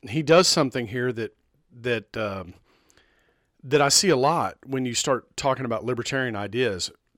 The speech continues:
to somebody. They'll say things like, like he just said, you know, "Well, we've gotta have, we've gotta have some government involvement in society,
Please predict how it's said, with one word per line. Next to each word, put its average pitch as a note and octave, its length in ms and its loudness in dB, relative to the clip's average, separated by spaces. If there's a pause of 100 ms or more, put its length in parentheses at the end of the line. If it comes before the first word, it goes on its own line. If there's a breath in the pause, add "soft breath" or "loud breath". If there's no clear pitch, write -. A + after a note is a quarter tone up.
to - 100 -6
somebody. G2+ 480 -4 (1200)
They'll D3 200 2
say C#3+ 340 4
things C3 360 -4
like, A#2 280 -4 (120)
like A2+ 180 -8
he - 80 -12
just C#3 200 -4
said, A2+ 340 0 (2000)
you D3+ 120 0
know, C#3+ 80 2
"Well, B2+ 180 -2
we've D3+ 140 0
gotta F3+ 220 4
have, A#2 400 -4 (600 soft breath)
we've D#3 120 -2
gotta G#3 160 6
have C3+ 140 -2
some G#3+ 340 2
government C3+ 540 0
involvement A2 840 -2
in A#2+ 140 -6
society, A2 720 0